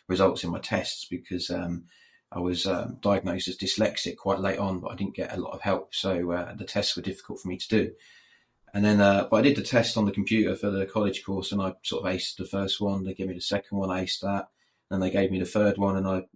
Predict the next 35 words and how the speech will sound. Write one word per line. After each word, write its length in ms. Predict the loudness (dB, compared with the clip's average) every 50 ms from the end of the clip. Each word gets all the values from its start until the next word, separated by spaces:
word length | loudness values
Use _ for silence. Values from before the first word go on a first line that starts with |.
| _ _ _ _ _ _ _
did 120 | 2 4 6
okay 360 | 6 6 4 4 4 4 4
on 140 | 4 4 4
that. 200 | 2 0 -2 -4
So 80 | -4
they 80 | -4 -2
put 160 | -2 -2 0
me 120 | 0 2
in 60 | 2 0
the 100 | 0 0
higher 260 | 2 2 0 0 -2
course, 360 | -6 -8 -8 -8 -10 -10 -10
which 220 | -10 -10 -10 -8
was 320 | -6 -4 -4 -4 -6 -8 -12 _ _ _ _ _ _ _ _ _ _ _ _ -10 -4 0
unusual 520 | 2 4 4 6 6 4 4 2 0 -2
for 160 | -2 -4 -4
sort 260 | -4 -4 -6 -8 -8
of, 160 | -8 -10 -10 -8
uh, 240 | -8 -6 -6 -6
someone 300 | -6 -6 -4 -4 -4 -4
my 280 | -4 -4 -4 -6 -6 -8
age. 280 | -8 -10 -10 -8 -6 -4
And 80 | -2
then, 200 | 0 0 0 -2 0
yeah, 180 | 0 2 2 2
sort 220 | 0 -2 -2 0
of 40 | 2
went 160 | 2 2 2
from 200 | 0 0 2 4
there. 260 | 4 4 2 0 -2 -8 _ -20 -20 -20 -20 -20 -20 -20 -20 -20 -20 -20 -20 _ _ _ _ -10
I 40 | -2
really, 300 | 2 6 6 8 8 8
uh, 240 | 6 6 6 4 2 2
really 160 | 4 4 6
enjoyed 400 | 6 6 6 6 6 4 4 0